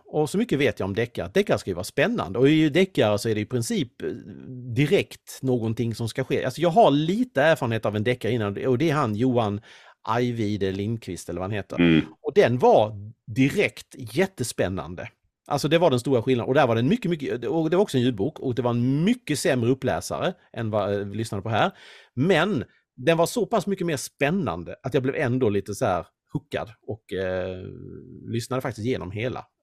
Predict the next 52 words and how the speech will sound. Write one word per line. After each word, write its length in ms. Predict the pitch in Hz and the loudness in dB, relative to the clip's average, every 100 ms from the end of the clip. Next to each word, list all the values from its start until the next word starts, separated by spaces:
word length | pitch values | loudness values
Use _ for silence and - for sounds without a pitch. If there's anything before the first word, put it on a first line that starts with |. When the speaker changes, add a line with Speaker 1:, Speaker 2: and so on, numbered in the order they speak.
| - | -14
Speaker 1:
eh, 640 | 90 87 90 90 90 90 113 _ _ _ _ _ _ _ _ _ _ | -12 -12 -14 -14 -14 -16 -18 _ _ _ _ _ _ _ _ _ _
ändå. 300 | 139 131 110 - | -2 0 -2 -2
Sen 140 | 151 | 0
vet 120 | 170 | 0
jag 60 | 180 | 0
inte 80 | 143 | -2
om 40 | |
jag 80 | 123 | -2
tyckte 120 | 117 | 0
det 60 | 117 | -2
var 60 | |
så 100 | 127 | 0
bra 280 | 117 113 - | 0 0 0
i, 220 | 117 - | -4 -4
egentligen, 440 | 143 104 85 90 107 | 0 -2 -2 -4 0
men 160 | 127 - _ _ | 0 -2 _ _
det 60 | 135 | 0
var 80 | 147 | 0
spännande 600 | - 170 240 165 78 82 | 2 2 2 0 -4 -8
åtminstone. 360 | 90 85 - 120 | -12 -12 -6 -2
Och 60 | |
jag 40 | 139 | 0
vill 180 | 156 156 | 0 0
ju 120 | 156 | -2
att 140 | 151 - | -2 -6
det 600 | 131 120 170 190 226 113 | -14 0 0 2 0 0
ska 160 | - 123 | 2 0
ju 60 | |
vara 120 | 123 | 2
ett 60 | 101 | -2
kärnelement 760 | - 113 139 101 82 85 87 | -2 -2 -2 -4 -8 -10 -8
i, 220 | 90 87 80 | -6 -6 -6
för 100 | 127 | -4
mig 200 | 113 78 | -4 -4
i 160 | 92 95 | -6 -4
en 60 | |
deckare. 420 | 98 117 - 85 | -4 -4 -8 -6
Är 40 | 110 | -2
det 60 | |
inte 120 | 190 143 | -2 -4
spännande 540 | - 101 208 190 98 | -8 -6 -4 -2 -4
så 80 | 104 | -4
finns 140 | 113 | -6
det 60 | 147 | -4
ingen 140 | 214 | -4
poäng 260 | 160 156 78 | -4 -6 -6
med 100 | 90 | -6
det. 60 | 135 | -2
Det 80 | |
är 20 | 143 | -2
ju 60 | |
liksom 360 | 92 101 95 | -4 -6 -8